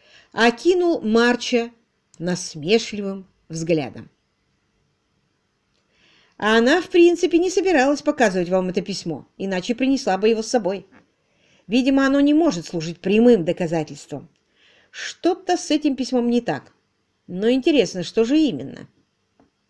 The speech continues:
Марч покосился на Эббота. "Сейчас узнаем". Им показалось, что прошла целая вечность, прежде чем мисс Силвер вернулась в кабинет.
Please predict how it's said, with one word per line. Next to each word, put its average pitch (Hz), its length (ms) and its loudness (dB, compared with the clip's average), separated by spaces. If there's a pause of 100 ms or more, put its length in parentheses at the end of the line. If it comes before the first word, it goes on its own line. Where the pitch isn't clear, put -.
(720)
Марч 165 680 -4
покосился 170 680 -6
на 160 200 -8
Эббота. 156 380 -14 (220)
"Сейчас 175 400 -4
узнаем". 160 440 -6 (1500)
Им 214 240 2
показалось, 254 540 2
что - 140 0
прошла 247 280 -2
целая 269 320 2
вечность, 160 460 -4
прежде 185 260 -4
чем 180 220 -6
мисс 175 160 -6
Силвер 220 400 -4
вернулась 247 420 -4
в - 60 -20
кабинет. 208 420 -8